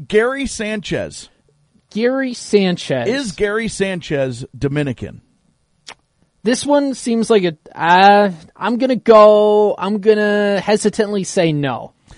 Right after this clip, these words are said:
Speaker 1: In fact, he is.
Speaker 2: Ah.
Speaker 1: First one wrong. You're two for three.
Speaker 2: All right.
Speaker 1: Luis Arraez.
Speaker 2: Luis Arraez. He's from Venezuela, isn't he?
Speaker 1: Indeed he is. Very good. You are three for four so far.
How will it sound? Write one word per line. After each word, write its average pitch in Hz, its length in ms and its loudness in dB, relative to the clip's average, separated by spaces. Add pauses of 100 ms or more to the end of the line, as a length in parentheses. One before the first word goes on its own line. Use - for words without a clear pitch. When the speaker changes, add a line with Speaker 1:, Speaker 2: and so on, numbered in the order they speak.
(720)
Speaker 1:
In 185 100 -4
fact, 180 380 0
he 170 240 -8
is. 104 420 -8
Speaker 2:
Ah. 127 260 -2 (680)
Speaker 1:
First 160 260 -8
one 143 200 -8
wrong. 101 260 -8
You're 107 80 -10
two 135 160 -12
for 127 140 -14
three. 95 320 -14 (200)
Speaker 2:
All 131 160 -8
right. 160 220 -2 (380)
Speaker 1:
Luis 180 600 -2
Arraez. 175 840 -4
Speaker 2:
Luis 185 460 -4 (120)
Arraez. 165 680 0
He's 269 320 -4
from 220 640 2 (100)
Venezuela, 170 720 2
isn't 165 220 0
he? 233 100 -2 (1120)
Speaker 1:
Indeed 131 400 -4
he 139 240 -6
is. 160 300 -6
Very 131 320 -6
good. 139 340 -6
You 135 160 -6
are 127 100 -4
three 147 360 -12
for 151 180 -12
four 151 400 -10
so 127 300 -10
far. - 520 -8